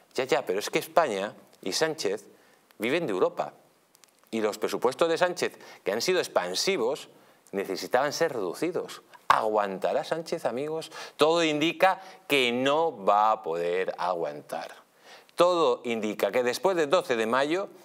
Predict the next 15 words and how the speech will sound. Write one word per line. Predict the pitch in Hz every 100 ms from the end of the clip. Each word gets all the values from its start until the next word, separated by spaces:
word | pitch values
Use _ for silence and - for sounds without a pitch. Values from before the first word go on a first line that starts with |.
| - -
que | 120
va, | 127
puede | - - 147 170
haber | 170 170 170
una | 185 190 180
combinación | 170 143 135 127 123 - 190 147 -
imposible, | 180 165 127 127 127 165 180 185 202 196 - - - _
el | 123 127
gobierno | 117 117 143 180 202 170
de | 120
Sánchez | - 135 143 139 127
tenga | 139 156 156 165 -
que | 135
hacer | 120 190 254 262 - - _ -
adelanto | 113 110 101 104 143 170 - 180 -